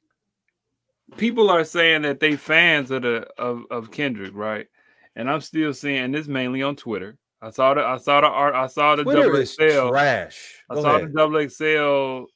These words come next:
Speaker 1: uh, joint through Twitter, and that people are calling the album mid.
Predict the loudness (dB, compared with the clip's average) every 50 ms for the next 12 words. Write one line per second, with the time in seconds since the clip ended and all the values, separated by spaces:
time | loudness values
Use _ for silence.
0 | _ _ _ _ -10 -8 -6 -6 -6 -6 -6 -6 -8 -8 -10 -12 -10 -8 -8 -8
1 | -8 -10 -12 _ _ _ -16 -14 -14 -14 -14 -12 -8 -6 -4 -4 -4 -6 -8 -12
2 | -14 _ _ _ _ _ _ _ _ _ _ _ _ _ _ _ _ _ _ _
3 | _ -12 -8 -6 -4 -4 -6 -6 -8 -10 -10 -6 -4 -2 -2 -2 -4 -4 -4 -2
4 | 0 0 0 -2 -2 -4 -6 -6 -6 -6 -6 -6 -6 -4 -2 -2 0 0 0 -2
5 | -4 -6 -8 -8 -10 -10 -8 -6 -4 -4 -2 -2 -2 -4 -6 -8 -12